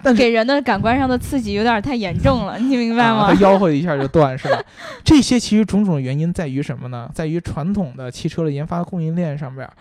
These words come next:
Speaker 1: 不同的模块其实是交给不同的团队，甚至是个不同的公司，
Speaker 2: 不同的供应商，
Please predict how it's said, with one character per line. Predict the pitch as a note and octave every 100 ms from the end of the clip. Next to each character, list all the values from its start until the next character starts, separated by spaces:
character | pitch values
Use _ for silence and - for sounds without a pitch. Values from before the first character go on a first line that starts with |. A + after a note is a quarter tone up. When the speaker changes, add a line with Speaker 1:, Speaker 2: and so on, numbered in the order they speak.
| _ _ _ -
Speaker 1:
不 | -
同 | - D3+
的 | E3+
模 | D#3 C#3
块 | - E3+
其 | - D3+
实 | F3+
是 | F3+ D3
交 | F#3+
给 | E3
不 | B2+ A3
同 | - D#3
的 | F3+
团 | - C3+ D#3
队， | E3 B2+ - _
甚 | - A3+ F3
至 |
是 | D3+
个 | D#3+
不 | - A3
同 | C4
的 |
公 | -
司， | B3
Speaker 2:
不 |
同 | G#3+
的 |
供 | B3+
应 | A3+ B3
商， | B3 C4